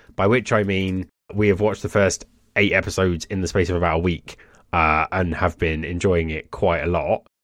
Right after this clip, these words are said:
I'm gonna pick Spock Amok. I think probably it's supposed to be pronounced Spock Amok for the rhyme,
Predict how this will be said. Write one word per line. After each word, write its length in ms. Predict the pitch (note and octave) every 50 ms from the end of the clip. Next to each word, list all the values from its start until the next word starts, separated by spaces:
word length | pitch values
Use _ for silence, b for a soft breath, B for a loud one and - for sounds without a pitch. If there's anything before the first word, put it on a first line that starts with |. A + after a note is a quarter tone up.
| _ _ -
I'm 80 | A#2
gonna 120 | D#3 G#3 A3
pick 220 | G#3+ - G3+ -
Spock 340 | - - - F#3+ E3+ - -
Amok. 540 | D3 C#3 A#2 E2+ - - - - - - - _ _ _ _ _ _ - -
I 100 | - B2+
think 260 | C#3+ - A#3 A3+ G3
probably 600 | - - G3+ G3 F#3+ E3+ D#3 D#3 D3+ C#3 B2+ - - _ _ _ -
it's 160 | B2+ B2 -
supposed 240 | - - D3 D3 C#3+
to 60 | -
be 80 | B2+ A#2
pronounced 400 | - - B2 A2+ A2+ G2 - -
Spock 180 | - A#2 - -
Amok 440 | G2+ G2 G2+ F#2 - - - - -
for 160 | - - A2
the 80 | F2+ F2+
rhyme, 380 | F#2 F#2+ F#2 E2 D2+ C#2+ C2